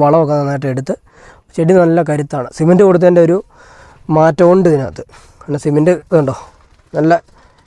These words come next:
നല്ല കടുപ്പമുണ്ട് ത-, തട്ടയ്ക്ക്. ഇനിയിപ്പോൾ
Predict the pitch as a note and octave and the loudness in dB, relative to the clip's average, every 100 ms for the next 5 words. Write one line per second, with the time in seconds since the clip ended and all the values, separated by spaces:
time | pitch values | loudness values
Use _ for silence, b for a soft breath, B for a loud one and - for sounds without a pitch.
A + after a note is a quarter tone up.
0 | b b _ D3 F3 F3 D3+ D3+ D#3+ A2 | b b _ 0 0 0 -2 0 -2 -2
1 | A2 B2 C3 A#2+ A2 G#2+ - _ - _ | -6 -6 -8 -6 -8 -8 -16 _ -20 _
2 | - _ _ _ _ _ _ _ _ _ | -20 _ _ _ _ _ _ _ _ _
3 | _ _ _ _ _ _ _ _ _ _ | _ _ _ _ _ _ _ _ _ _
4 | _ b b _ - C#3+ C#3+ D#3 F#3+ | _ b b _ -8 -4 0 0 0